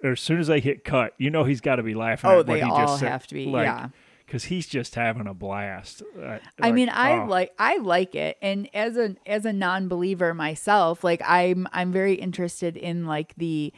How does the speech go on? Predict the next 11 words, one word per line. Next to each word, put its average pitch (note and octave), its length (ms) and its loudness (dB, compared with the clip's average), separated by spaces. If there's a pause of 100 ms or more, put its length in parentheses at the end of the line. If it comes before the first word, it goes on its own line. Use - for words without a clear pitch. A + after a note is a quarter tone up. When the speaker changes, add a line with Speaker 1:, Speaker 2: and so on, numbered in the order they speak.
(420)
Speaker 2:
the F3+ 220 4
good, D#3+ 600 2
the D3+ 140 0
bad, D#3 460 -2
the E3 180 0
evil, D#3 440 -4
the D#3 140 -4
devil D#3 400 0
versus D3+ 320 -8
all E3 260 2
that. D#3 220 -6